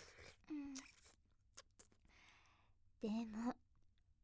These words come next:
私たちの関係を知ったら、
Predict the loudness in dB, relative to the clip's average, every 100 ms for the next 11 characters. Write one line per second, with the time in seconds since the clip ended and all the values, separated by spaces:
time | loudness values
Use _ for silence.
0 | 4 8 10 10 6 6 2 8 8 8
1 | 8 8 8 6 6 6 4 0 -4 0
2 | 6 6